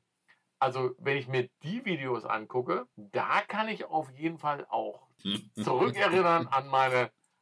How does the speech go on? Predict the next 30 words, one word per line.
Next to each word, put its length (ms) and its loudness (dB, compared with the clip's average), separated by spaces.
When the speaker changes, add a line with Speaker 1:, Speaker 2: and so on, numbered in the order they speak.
Speaker 1:
an 160 -2
meine 200 -2
Jugend. 440 -14
Da 100 -2
werden 240 2
alle 200 4
Frauen 280 0
wahrscheinlich 240 -4
sagen, 180 -2
so, 80 -18
ja, 140 -6
die, 260 -16
also 220 -12
das 120 -20
war 140 -20
furchtbar, 560 -4
die 140 -18
Frauen, 420 0
die 140 -14
die 100 -12
in 80 -14
den 140 -20
Videos 260 -14
hatten. 240 -6
Ich 180 -10
fand 380 -4
die 160 -18
alle 320 2
geil 380 -6
damals. 640 -4